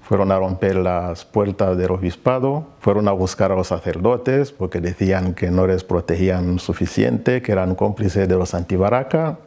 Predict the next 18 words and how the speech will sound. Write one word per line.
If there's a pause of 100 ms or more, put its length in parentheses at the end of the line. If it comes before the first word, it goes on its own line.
(100)
Los
sacerdotes
ahora
mismo
ya
no
están
en
la
catedral (120)
ni, (200)
ni
en
el
obispado,
han
huido. (200)
Y